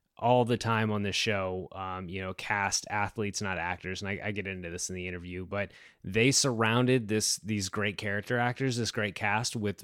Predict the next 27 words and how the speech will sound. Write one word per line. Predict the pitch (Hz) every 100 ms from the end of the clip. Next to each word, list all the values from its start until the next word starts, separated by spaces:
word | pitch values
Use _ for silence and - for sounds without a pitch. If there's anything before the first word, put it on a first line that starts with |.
| -
real | 98 98 104 110
life | 107 101 -
jockeys. | 98 107 - - - - _ _ _ -
Um, | 90 87 90
so | -
they | 101 98
have | 113 113
the | 117
inspiration | 107 - 110 104 117
from, | - 107 95 78
you | 104
know, | 95
the, | 92 80
the | 73 101
writer | 101 98 98
Clint, | - 127 117
the | 101
director | 98 104 98
Clint, | - 113 107 - - _
his, | - 101 90
his | - 101 90
dad, | 107 120 117
they | 110
have | 98 110 98
that | 107 110 - _
pulling | - 120 110
from, | - 107 101 104